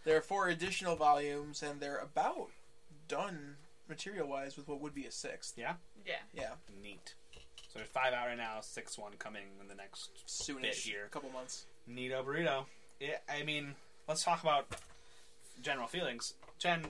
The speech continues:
Speaker 2: you obviously like the book enough to, to continue going and reading, right?
Speaker 3: Yeah.
Speaker 2: What made you wanna keep reading? Was it this one? Was it something later?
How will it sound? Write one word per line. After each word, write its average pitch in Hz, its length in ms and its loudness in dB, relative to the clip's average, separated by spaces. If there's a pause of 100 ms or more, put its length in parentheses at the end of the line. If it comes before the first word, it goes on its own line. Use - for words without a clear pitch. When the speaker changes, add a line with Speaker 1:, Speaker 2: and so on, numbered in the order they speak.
(140)
Speaker 2:
you 175 180 4
obviously 143 320 4
like 123 180 0
the 113 60 -12
book 107 200 -8
enough 104 320 -8
to, 104 60 -10 (960)
to 120 120 -6
continue 107 480 -8
going 101 500 -4 (720)
and 98 100 -12
reading, 95 340 -6
right? 98 220 -4 (240)
Speaker 3:
Yeah. 294 140 -6 (600)
Speaker 2:
What 135 240 2 (300)
made 113 280 -8
you 107 100 -10
wanna 80 260 -12
keep - 140 -16
reading? - 160 -16 (320)
Was 107 140 -8
it - 160 -8
this 131 220 0
one? 139 260 0
Was 110 140 -4
it 104 80 -8
something 101 320 -10
later? 147 480 0